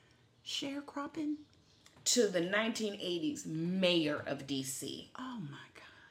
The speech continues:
Speaker 2: How much work, how many things has he seen? How many things have been said to him, have been done to him? We don't understand that.
Speaker 1: No.
Speaker 2: And that's what I need people to do when you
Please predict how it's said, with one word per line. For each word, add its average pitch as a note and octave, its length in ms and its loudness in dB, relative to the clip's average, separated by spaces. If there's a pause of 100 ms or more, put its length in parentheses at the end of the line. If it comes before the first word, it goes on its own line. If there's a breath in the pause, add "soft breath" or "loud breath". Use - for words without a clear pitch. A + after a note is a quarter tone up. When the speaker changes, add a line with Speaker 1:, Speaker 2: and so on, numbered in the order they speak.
(120)
Speaker 2:
How F4 200 0
much C#4+ 220 6
work, A#3+ 560 6
how A#3 100 2
many B3+ 220 6
things G3+ 300 -4
has E3+ 180 0
he D#3 120 0
seen? B3+ 580 6
How G#3+ 100 2
many G3 160 -2
things E3 220 -2
have C#3+ 100 -4
been C3 140 -4
said C4 460 0
to A3+ 60 2
him, F3 260 0
have E3+ 140 -2
been D3+ 220 0
done G#3 260 8
to G#3+ 100 2
him? D#3 160 4 (380 loud breath)
We C4 200 6
don't C#4+ 300 6
understand E3+ 920 2
that. C#4 500 2
Speaker 1:
No. C#3+ 340 8 (580 loud breath)
Speaker 2:
And G3+ 360 2
that's C#4 420 8
what G#3+ 520 2
I F#3+ 220 6
need F#3 180 -4
people E3+ 320 -4
to D3+ 220 -4
do F#3 400 0
when E3 320 6
you D#3+ 180 -4